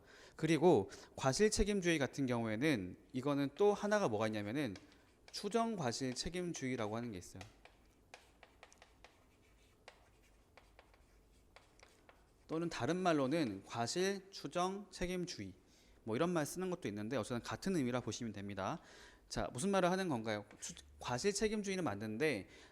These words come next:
추정을 한다고 말을 썼죠. 추정한다. 이게 뭐냐면 처음부터 과실이 있는 것으로,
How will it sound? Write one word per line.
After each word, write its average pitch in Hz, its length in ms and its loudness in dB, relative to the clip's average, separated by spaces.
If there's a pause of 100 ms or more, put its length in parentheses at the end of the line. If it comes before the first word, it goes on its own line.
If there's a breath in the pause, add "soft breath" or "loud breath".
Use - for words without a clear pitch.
(200)
추정을 208 500 0
한다고 196 400 0
말을 107 220 0
썼죠. 101 360 -6
추정한다. 104 760 -4 (520 soft breath)
이게 135 200 0
뭐냐면 123 640 0
처음부터 185 760 -4
과실이 131 640 -6
있는 165 380 -4
것으로, 104 360 -6